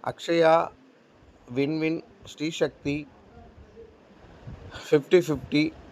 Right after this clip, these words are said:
காருண்யா ப்ளஸ், நிர்மல், காருண்யா, இந்த கம்பெனிக்கு என்ன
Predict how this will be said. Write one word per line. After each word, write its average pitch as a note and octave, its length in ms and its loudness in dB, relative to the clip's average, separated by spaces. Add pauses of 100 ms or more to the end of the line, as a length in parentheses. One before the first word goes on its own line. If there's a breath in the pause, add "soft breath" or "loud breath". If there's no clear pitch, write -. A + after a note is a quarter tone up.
(480)
காருண்யா E3 540 4
ப்ளஸ், - 280 2
நிர்மல், D3+ 580 2
காருண்யா, A#2+ 440 2 (260)
இந்த F3+ 480 2
கம்பெனிக்கு D#3+ 580 0
என்ன B2+ 640 4